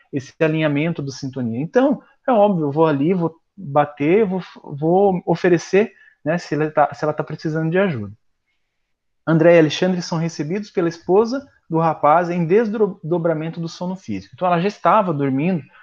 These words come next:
quando o rapaz chegou na casa. E aí ela estava esperando o rapaz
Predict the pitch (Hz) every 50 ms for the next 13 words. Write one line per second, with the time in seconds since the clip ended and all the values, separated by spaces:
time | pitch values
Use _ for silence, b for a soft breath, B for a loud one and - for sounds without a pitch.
0 | b b b _ - 175 180 175 160 175 175 170 - - 160 160 160 175 - -
1 | b b b b _ - - 180 175 156 156 151 165 175 - _ _ _ _ _
2 | 170 208 226 - - 156 135 123 113 104 - - _ _ _ _ _ _ - 127
3 | 135 139 135 131 131 131 143 147 147 139 - 175 196 214 - - 277 269 233 208
4 | 214 240 269 285 262 214 170 143 131 - - - 160 165 160 165 160 170 185 190
5 | 190 - 156 151 156 160 170 - -